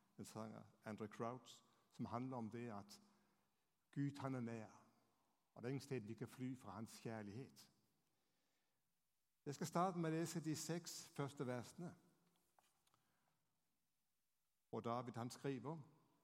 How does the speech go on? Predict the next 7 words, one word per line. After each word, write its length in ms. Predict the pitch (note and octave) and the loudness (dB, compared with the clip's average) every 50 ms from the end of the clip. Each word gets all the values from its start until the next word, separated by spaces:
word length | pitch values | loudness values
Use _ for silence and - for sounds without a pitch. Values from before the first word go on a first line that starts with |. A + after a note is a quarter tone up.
| _ _ _ _ _ _ _ _ _ _ - - _ - _ _ _ _ _ _ - - | _ _ _ _ _ _ _ _ _ _ -20 -20 _ -20 _ _ _ _ _ _ 0 2
«Herre, 380 | C#3 C3+ B2 B2 B2+ D3 E3+ D#3 C3 - - - - - - - _ _ _ _ _ _ _ _ _ _ - | 4 4 4 4 2 0 0 -2 -4 -8 -16 -20 -20 -20 -20 -20 _ _ _ _ _ _ _ _ _ _ 2
du 100 | D#3+ D3+ | 4 6
ransaker 640 | B2 B2 C3 D3+ D#3 - - D#3+ D3 B2+ A#2 - C#3 | 6 6 6 4 4 2 2 2 2 2 0 -2 -2
meg, 320 | C3+ B2+ A#2+ B2+ D#3 D#3+ C3 - - - - | -2 -2 -2 -4 -6 -6 -8 -10 -14 -14 -6
og 180 | - C#3+ A2 | -6 -2 0
du 80 | C#3+ C#3 | 2 4
vet. 600 | A#2+ C3 C3 C3+ A#2 G2 F#2 - - - - - | 4 4 2 2 0 -4 -6 -10 -12 -14 -16 -16